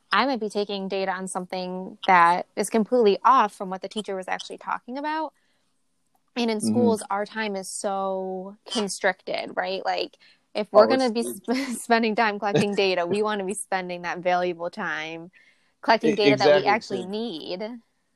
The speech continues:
Speaker 2: E-, exactly, 'cause, uh, I mean, I'm sure, um, you know, y-, y'all struggle with the fact that sometimes you, I,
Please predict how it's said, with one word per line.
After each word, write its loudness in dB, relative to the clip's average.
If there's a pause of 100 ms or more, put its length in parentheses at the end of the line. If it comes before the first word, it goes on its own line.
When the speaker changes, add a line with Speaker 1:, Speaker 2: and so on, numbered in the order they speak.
(360)
Speaker 2:
E-, -4
exactly, 0
'cause, -12
uh, -4
I -8
mean, -12
I'm -6
sure, -8 (340)
um, -8
you -18
know, -8
y-, -12 (240)
y'all 0
struggle -8
with -10
the -16
fact -6
that -6
sometimes -10
you, -16 (520)
I, 2